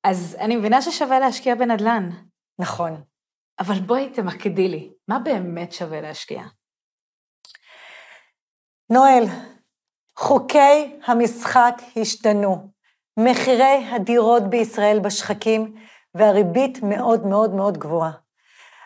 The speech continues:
Speaker 2: מבחינתי, דירה זה כבר אאוט, וקרקע נהיה אין. כבר יותר ויותר נפוץ לומר, במקום דירה לכל ילד, קרקע לכל ילד.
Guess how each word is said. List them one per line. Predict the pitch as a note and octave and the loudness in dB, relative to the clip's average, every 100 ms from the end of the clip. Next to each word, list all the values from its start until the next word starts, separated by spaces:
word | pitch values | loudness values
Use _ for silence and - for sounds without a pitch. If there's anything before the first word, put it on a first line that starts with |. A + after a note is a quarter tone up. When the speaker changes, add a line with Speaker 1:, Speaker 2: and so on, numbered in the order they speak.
| _ | _
Speaker 2:
מבחינתי, | G#3+ G#3+ B3 A#3 A3+ D#4 F4+ E4+ - _ _ _ - | -4 0 2 2 2 0 0 -6 -20 _ _ _ -8
דירה | E3+ A3+ C4 | 0 2 2
זה | C4+ | 0
כבר | C4+ - G3+ - - | -4 0 0 0 -4
אאוט, | B3 C#4 D#4 - - _ _ - _ - | 2 4 2 -6 -20 _ _ -20 _ -12
וקרקע | D3+ G3+ - B3 C4 C4 C#4 | -4 -4 4 4 4 2 -4
נהיה | A3+ G3 G#3 G#3+ G#3+ - | -2 2 2 2 -2 -2
אין. | A3 G3 E3+ - _ _ _ _ - | 0 0 -2 -10 _ _ _ _ -4
כבר | F#3 A3+ | 2 4
יותר | A3+ A3 D4 C#4+ B3+ | 2 2 2 4 4
ויותר | A#3+ B3 B3 | 0 2 0
נפוץ | A#3+ G#3+ - C4+ C4 - | 0 -2 0 0 0 0
לומר, | A#3 G#3+ A#3+ A3+ G3+ - - _ _ | 0 4 4 2 -2 -10 -20 _ _
במקום | F#3+ G#3+ G#3 B3+ B3 | 0 0 4 4 4
דירה | F3+ G#3+ G3+ A3+ | 4 4 6 6
לכל | C4+ C4 C#4 C#4 | 4 4 4 4
ילד, | C#4+ C#4+ D4 D4+ C4+ - _ _ _ _ _ _ _ | 4 6 4 4 0 -16 _ _ _ _ _ _ _
קרקע | - C#4 C#4 B3+ - A#3 | 4 6 6 2 0 0
לכל | F#3 F#3 F3+ E3 | 0 0 0 0
ילד. | E3 D#3+ D#3 D3 | 0 0 -2 -6